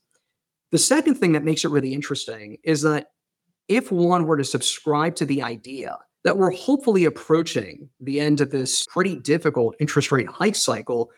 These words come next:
what are the other vectors that are at play, at least in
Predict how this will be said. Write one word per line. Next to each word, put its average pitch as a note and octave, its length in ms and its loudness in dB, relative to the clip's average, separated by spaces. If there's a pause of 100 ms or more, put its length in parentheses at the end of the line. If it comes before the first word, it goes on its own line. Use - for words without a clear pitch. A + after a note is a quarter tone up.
(140)
what E3 260 2
are D#4 100 4
the G3+ 240 0
other D3+ 240 2
vectors - 680 -6
that C#3+ 100 0
are C3+ 140 0
at C3 100 -4
play, D3 500 -2
at - 160 -8
least D3 280 0
in C#3 180 2